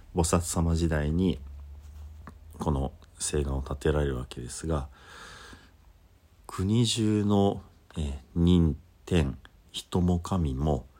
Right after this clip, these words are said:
この天元を得ることができなければ、この天元というのは、えー、少なくとも、えー、百千の句那由他の諸仏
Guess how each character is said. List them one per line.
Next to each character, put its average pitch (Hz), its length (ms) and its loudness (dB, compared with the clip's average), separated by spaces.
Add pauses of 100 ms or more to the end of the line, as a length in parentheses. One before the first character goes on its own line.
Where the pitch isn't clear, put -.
(520)
こ 73 120 -2
の 73 260 2
天 95 320 2
元 87 340 4
を 87 200 6 (140)
得 90 140 4
る 80 100 6
こ 71 120 -6
と 67 120 -4
が 65 120 -2
で 64 80 -6
き - 160 -2
な 85 120 4
け - 160 -6
れ 58 80 -10
ば、 67 240 -6 (300)
こ - 140 -6
の 90 60 0
天 95 260 -2
元 92 220 0
と 92 140 -6
い - 20 0
う 85 40 0
の 73 140 0
は、 71 200 -2 (520)
え 65 320 -6 (1080)
ー、 - 380 -2
少 123 60 2
な 135 180 0
く - 180 -2
と - 280 -6
も、 101 480 0 (760)
え 67 260 -4
ー、 - 0 -
百 104 580 0
千 90 600 2
の 69 200 2
句 76 280 4 (160)
那 73 160 0
由 87 260 2 (160)
他 64 160 -4
の 73 360 0 (280)
諸 - 340 0
仏 92 220 0